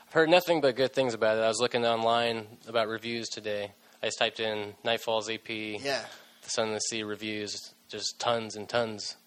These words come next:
Speaker 2: Yeah,
Speaker 1: of
Speaker 2: it's
Speaker 1: online
Speaker 2: crazy.
Speaker 1: reviews. It's crazy how it's caught on and people
Speaker 2: We've
Speaker 1: seem to
Speaker 2: been
Speaker 1: be
Speaker 2: really
Speaker 1: really digging it, man.
Speaker 2: Yeah, we've gotten a lot of positive feedback from everything. Like,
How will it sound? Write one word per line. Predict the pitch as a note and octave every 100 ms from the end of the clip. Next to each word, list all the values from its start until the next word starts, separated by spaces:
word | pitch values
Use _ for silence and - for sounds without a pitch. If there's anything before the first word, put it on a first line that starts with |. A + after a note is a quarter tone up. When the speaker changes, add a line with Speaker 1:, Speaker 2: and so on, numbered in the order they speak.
| _ -
Speaker 2:
Yeah, | F#3+ G3+ G#2
Speaker 1:
of |
Speaker 2:
it's | A2 A2+
Speaker 1:
online | A#2+ A#2+ A#2
Speaker 2:
crazy. | A#2
Speaker 1:
reviews. | A#2 A#2+ A2
It's | -
crazy | C3+ A#2+ A2
how | A2+ A2 G#2 - - _ _ _
it's | A#2
caught | - B2 A2+
on | B2 A#2
and | G2+
people | A#2 - G#2
Speaker 2:
We've | G2+
Speaker 1:
seem | D#3
to | F#3+
Speaker 2:
been | F3 D3+
Speaker 1:
be | -
Speaker 2:
really | D#3 B2+
Speaker 1:
really | B2+ A2
digging | B2+ C3+
it, | A2+ G2
man. | G#2 A2+ - -
Speaker 2:
Yeah, | C#3+ F3+ A2
we've | B2 -
gotten | D3 C#3+
a |
lot | B2+ C3
of | B2+ -
positive | - C3+ C3 B2 A2
feedback | A#2 A2+ G#2 F#2+ -
from | G2+ F#2 - -
everything. | G#2 G#2+ - D#2
Like, | G#2 G#2+ -